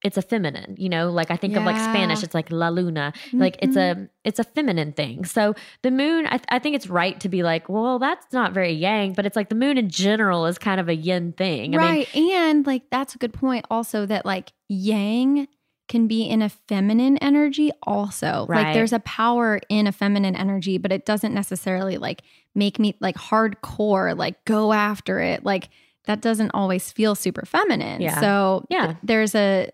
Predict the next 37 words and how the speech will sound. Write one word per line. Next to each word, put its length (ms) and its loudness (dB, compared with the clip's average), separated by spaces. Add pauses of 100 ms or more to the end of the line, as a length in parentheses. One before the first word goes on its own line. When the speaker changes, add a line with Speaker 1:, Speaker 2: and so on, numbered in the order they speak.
(160)
Speaker 2:
like, 220 -4 (160)
you 200 2
can 200 6
be 480 2 (140)
action 480 -2
oriented, 640 -2
and 160 0
you 60 0
can 140 2
be 180 0
in, 280 -2
like, 180 -6
a 60 -2
yang 540 -4
action 400 -4 (100)
phase 540 0
and 100 2
it 100 -2
still 380 0
be, 300 -2
like, 260 -6
easeful 680 -2
or 120 2
restful. 440 -8
Speaker 1:
Right. 340 0 (360)
Speaker 2:
Yeah, 160 0
I 20 0
haven't 180 -4
thought 140 -6
about 240 -10
that. 140 -6
Speaker 1:
Yeah, 120 2
at 80 -2
one 140 0
point 200 -2
I 60 0
had, 320 -2